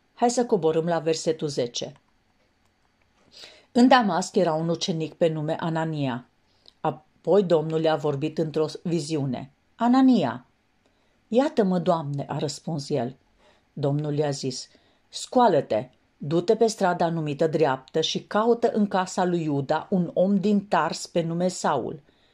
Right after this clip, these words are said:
Iată, chiar acum el se roagă.” „Cine se roagă?”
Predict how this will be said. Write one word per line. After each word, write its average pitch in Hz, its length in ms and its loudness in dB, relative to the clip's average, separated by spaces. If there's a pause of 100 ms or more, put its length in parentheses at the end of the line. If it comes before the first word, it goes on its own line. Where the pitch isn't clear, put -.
(720)
Iată, 175 680 2 (260)
chiar 285 200 4
acum 262 360 2
el 220 160 2
se 214 200 0
roagă.” 135 520 -2 (880)
„Cine 359 340 0
se 156 200 -6
roagă?” 123 460 -6